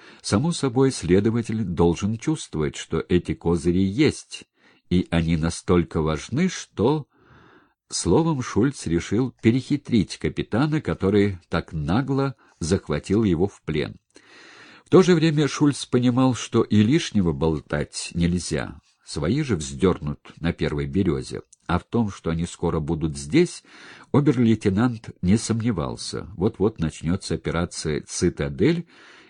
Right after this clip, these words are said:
и русским не сдобровать. Немецкие танки снова выйдут к Волге, а там и до Москвы рукой подать. Москва.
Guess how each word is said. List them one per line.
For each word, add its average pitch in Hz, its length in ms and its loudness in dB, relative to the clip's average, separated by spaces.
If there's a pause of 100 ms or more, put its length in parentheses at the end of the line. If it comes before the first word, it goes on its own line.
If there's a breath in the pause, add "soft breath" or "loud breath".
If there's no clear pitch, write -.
и 185 140 6
русским 147 680 0 (140)
не 87 120 4
сдобровать. 87 960 -4 (480 loud breath)
Немецкие 156 480 4
танки 139 420 0
снова 113 400 2
выйдут 82 400 2
к - 100 -8
Волге, 147 640 2 (180)
а 92 120 0
там 135 300 0
и 151 80 -2
до 139 160 -2
Москвы 80 760 -2
рукой 82 460 -4
подать. 69 760 -8 (460)
Москва. 71 680 -8